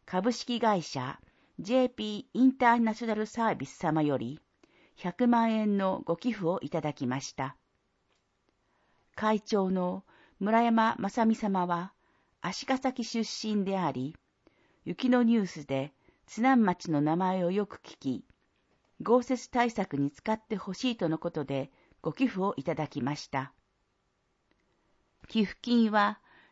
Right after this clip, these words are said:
津南町要援護者世帯除雪、除雪援助事業に使わせていただきます。二、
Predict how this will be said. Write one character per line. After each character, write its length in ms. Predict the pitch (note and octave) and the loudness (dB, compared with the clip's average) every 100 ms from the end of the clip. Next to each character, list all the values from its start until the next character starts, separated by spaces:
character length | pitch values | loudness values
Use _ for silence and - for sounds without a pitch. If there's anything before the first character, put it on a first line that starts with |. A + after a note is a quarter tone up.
| _ | _
津 120 | - | 0
南 260 | A#3+ C4+ A3 | 6 6 6
町 560 | E3 D3+ - C3 D3 - _ _ | 2 -2 -8 -12 -12 -14 _ _
要 320 | F3 A3+ A#3 - | -2 4 4 4
援 220 | A3 G#3+ | 2 2
護 120 | G3+ | 0
者 180 | - G3 | -4 -8
世 200 | - G#3 | -8 -4
帯 200 | F3+ C3+ | -2 -2
除 140 | - D3 - | -4 -6 -4
雪、 440 | E3+ - D#3 - - _ _ _ _ _ | -6 -6 -10 -10 -16 _ _ _ _ _
除 120 | F3+ F3 | -4 0
雪 300 | A#3 A#3 - | 0 0 0
援 180 | A#3 B3 | 4 6
助 140 | B3 | 6
事 100 | A#3 | 2
業 220 | A#3 A3 D3 | 2 4 4
に 160 | C3+ | 2
使 200 | - F#3 | 0 2
わ 80 | F#3+ | 2
せ 180 | - D#3+ | 2 -4
て 120 | - E3+ | -2 -4
い 40 | - | -4
た 80 | |
だ 140 | D#3 D3 | -4 -4
き 160 | - | -4
ま 140 | A#2+ C#3 | -4 -4
す。 280 | - - - _ _ _ _ _ _ _ _ _ _ _ _ _ _ _ _ _ _ _ _ _ _ _ _ _ _ | -8 -20 -20 _ _ _ _ _ _ _ _ _ _ _ _ _ _ _ _ _ _ _ _ _ _ _ _ _ _
二、 320 | A#3 B3 - | 2 2 -2